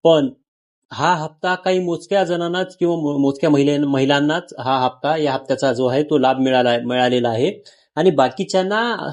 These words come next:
हा हप्ता त्यांच्या अकाउंटमध्ये जमा झालेला नाही. पण याचे काय कारण आहे, काय असू शकते? तर याची काही कारणे असू शकतात. तर ते कोणती कारणे, ते आपण पाहणार आहोत आणि यानंतर त्याला, आपल्याला काय उपाय आहे, काय करता येईल का, हेही आपण या व्हिडिओमध्ये पाहणार आहोत. तर चला तर मित्रांनो, व्हिडिओ सुरू करूया.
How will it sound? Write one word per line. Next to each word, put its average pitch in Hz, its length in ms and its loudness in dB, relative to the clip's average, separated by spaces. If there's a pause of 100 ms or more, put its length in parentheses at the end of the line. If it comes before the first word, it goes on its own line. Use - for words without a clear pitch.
हा 165 100 0
हप्ता 156 320 -2
त्यांच्या 170 300 -2
अकाउंटमध्ये 156 420 -4
जमा 139 220 0
झालेला 131 360 0
नाही. 123 300 -2 (260)
पण 165 120 6
याचे 175 200 4
काय 175 220 2
कारण 160 280 0
आहे, 131 360 -2
काय 147 260 0
असू 151 180 -2
शकते? 127 580 -4 (400)
तर 185 140 2
याची 175 300 -4
काही 190 120 0
कारणे 170 360 0
असू 160 180 -4
शकतात. 123 360 -6 (160)
तर - 60 0
ते - 160 -6
कोणती 156 360 0
कारणे, 180 300 0
ते 175 120 -2
आपण 165 200 -2
पाहणार 151 340 0
आहोत 160 220 -2
आणि 170 340 -6 (100)
यानंतर 156 360 0
त्याला, 175 260 2
आपल्याला 180 480 -2
काय 170 220 0
उपाय 160 300 2
आहे, 135 200 2
काय 139 140 0
करता 143 320 -2
येईल 151 260 0
का, 135 60 -2 (400)
हेही 175 240 4
आपण 175 220 0
या 156 60 0
व्हिडिओमध्ये 147 420 0
पाहणार 135 340 -2
आहोत. 160 140 -2 (200)
तर 165 200 2
चला 160 240 0
तर 175 140 -4
मित्रांनो, 170 500 -2
व्हिडिओ 160 280 2
सुरू 180 260 2
करूया. 107 300 -4